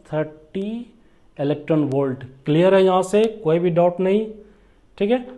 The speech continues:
आप क्या करोगे, Further और भी क्वेश्चन solve करोगे। अगर आपको कोई भी डाउट होता है आप मेरे को comment सेक्शन में बताओ, ठीक है। आपका जो भी डाउट होगा सारा clear होगा instantly। अगर आपको ये video अच्छा लगा,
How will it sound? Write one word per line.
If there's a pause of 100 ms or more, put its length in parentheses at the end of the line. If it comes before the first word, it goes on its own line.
(140)
आप
क्या
करोगे,
Further
और
भी
क्वेश्चन
solve
करोगे।
अगर
आपको
कोई
भी
डाउट
होता
है
आप
मेरे
को (1040)
comment
सेक्शन
में
बताओ, (420)
ठीक
है।
आपका
जो
भी
डाउट
होगा
सारा
clear
होगा
instantly। (1400)
अगर
आपको
ये
video
अच्छा
लगा,